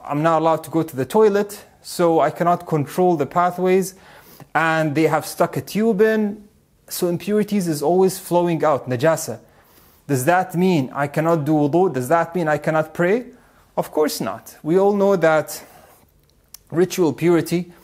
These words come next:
is a condition for a valid prayer, okay? And we know that, you know, if a person, uh, urinates, he needs to do wudu. Again, he needs, he needs to do the ritual purification. But in this case,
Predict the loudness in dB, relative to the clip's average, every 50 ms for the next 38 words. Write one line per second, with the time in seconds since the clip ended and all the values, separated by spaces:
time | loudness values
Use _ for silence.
0 | -20 _ _ _ -8 -4 -4 -2 0 0 0 0 -2 -2 -2 -4 -2 0 0 0
1 | 2 2 2 2 2 -2 -6 -6 -4 -2 -2 0 0 -2 -2 -4 -8 -6 -6 -6
2 | -6 -6 -8 -12 -20 -20 -20 -20 -20 -20 _ -20 -20 -20 _ _ 0 2 2 0
3 | 0 0 2 2 2 4 2 2 4 4 4 2 2 0 -2 -10 -18 -18 -18 -18
4 | -14 -6 -4 -2 0 2 2 4 4 2 2 0 -4 -12 -10 -8 -8 -6 -2 0
5 | 2 2 0 0 -2 -2 -2 -2 -4 -10 -16 -20 -20 _ _ _ _ _ _ _
6 | _ _ -20 _ _ 0 2 4 4 4 2 2 0 -4 -2 2 2 4 4 4
7 | 2 2 2 0 0 -2 -4 -10 -12 -12 -14 _ _ _ _ _ _ _ _ _
8 | _ _ _ _ _ _ _ -14 -6 -4 -2 0 2 0 0 0 -2 -2 0 2
9 | 4 4 4 4 4 4 2 2 0 -2 -4 -2 0 0 0 0 0 -2 -2 -4
10 | -4 -4 -8 -10 -10 -6 -2 -2 0 0 0 -2 -4 -4 -2 -2 -2 0 2 2
11 | 2 2 2 0 -2 -4 -4 -2 -2 -4 -4 -2 -4 -4 -4 -6 -6 -4 -4 -4
12 | -4 -8 -10 -4 0 0 2 2 2 0 0 -2 -2 -4 -4 -2 0 0 0 -2
13 | -4 -8 -14 -16